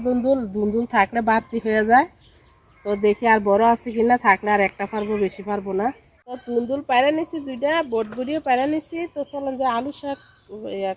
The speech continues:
কাটবো। এই যে আমার এখানে আলু শাক আছে, সুন্দর সুন্দর আলু শাক, আর হচ্ছে মিষ্টি কুমড়া শাক। তো কুমড়া শাক কাইটা নিব দুই একটা, বেশি দিব না আমি, সব, ইয়া,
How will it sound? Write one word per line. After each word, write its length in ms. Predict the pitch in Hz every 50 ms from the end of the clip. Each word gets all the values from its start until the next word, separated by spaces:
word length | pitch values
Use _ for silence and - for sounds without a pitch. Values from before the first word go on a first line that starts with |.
| _
কাটবো। 340 | 247 240 233 220 208 208 226 240 233 202
এই 40 | 208
যে 80 | 226 226 226
আমার 140 | 220 220 214 208
এখানে 240 | 196 - 214 208 208 202 196
আলু 140 | 208 226 233 -
শাক 160 | - 254 240 233 220
আছে, 220 | 214 - - 233 247 285 - _ _ _ _ _ _ _ _ _ _ _ _ _ - - - -
সুন্দর 240 | - 220 220 214 214 -
সুন্দর 200 | 240 247 254 247 226 214 226
আলু 160 | 240 262 285 262 -
শাক, 240 | - 269 262 277 294 - - - _ _ - _ _ _ - _ _ _ _ - - 214 208
আর 80 | 214 214
হচ্ছে 220 | 220 220 - - 247 220 214
মিষ্টি 260 | 220 208 - - 285 262
কুমড়া 280 | 277 277 262 262 254 - -
শাক। 220 | 240 208 214 240 262 _ _ _ _ _ _ _ _ _ _ _ _ _ _ _ _ _ _ _ _ _ _ _ _ _ _ _ _ - - _ _ _ _ _ _ _ _ _ _ - - - _ _ _ _ _ _ _ _ _ _ _ _ _ _ _ _ _ -
তো 100 | - - 247 240 -
কুমড়া 360 | - 320 320 302 294 294 285 277 - -
শাক 160 | 311 294 285 -
কাইটা 260 | - 247 240 - - 294
নিব 200 | 302 302 294 277 302 302 233
দুই 160 | 202 214 226 247 262
একটা, 260 | 269 - - - 269 277 330 339 _ _ _ - - - - - - - - - - -
বেশি 320 | 240 247 240 240 - 285 277 247
দিব 140 | 269 311 277 269 247 247
না 60 | 247 240
আমি, 160 | 233 240 285 330 320 - -
সব, 240 | 220 214 214 226 233 - - - 202
ইয়া, 200 | 214 214 208 202